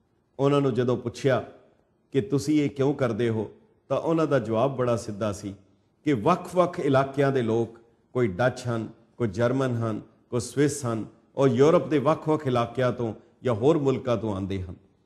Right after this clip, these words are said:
ਜ਼ਬਾਨ ਦੀ ਸਾਂਝ ਕਰਨੀ ਜਾਂ ਉਹਨਾਂ ਨੂੰ ਪੜ੍ਹਾਉਣਾ ਜਾਂ ਕਰਨਾ ਮੁਸ਼ਕਿਲ ਹੋ ਸਕਦਾ ਹੈ, ਪਰ ਇੱਕ ਤਸਵੀਰ ਬਹੁਤ ਕੁਝ ਕਹਿ ਜਾਂਦੀ ਹੈ।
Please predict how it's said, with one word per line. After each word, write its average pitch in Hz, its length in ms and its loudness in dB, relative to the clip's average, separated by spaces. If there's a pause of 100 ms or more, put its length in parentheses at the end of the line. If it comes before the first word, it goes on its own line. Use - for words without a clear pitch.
(360)
ਜ਼ਬਾਨ 123 480 2
ਦੀ 123 120 -2
ਸਾਂਝ 123 380 -4
ਕਰਨੀ 110 400 -4 (360)
ਜਾਂ 135 140 2
ਉਹਨਾਂ 135 320 0
ਨੂੰ 127 100 -2
ਪੜ੍ਹਾਉਣਾ 113 420 -2
ਜਾਂ 120 180 -2
ਕਰਨਾ 117 320 -4
ਮੁਸ਼ਕਿਲ 120 380 -4
ਹੋ 113 120 0
ਸਕਦਾ 104 400 -4
ਹੈ, 101 260 -8 (240)
ਪਰ 147 200 -2
ਇੱਕ 214 200 -2
ਤਸਵੀਰ 151 720 2 (240)
ਬਹੁਤ 190 360 2
ਕੁਝ 175 160 0
ਕਹਿ 127 220 0
ਜਾਂਦੀ 98 340 -6
ਹੈ। 90 160 -20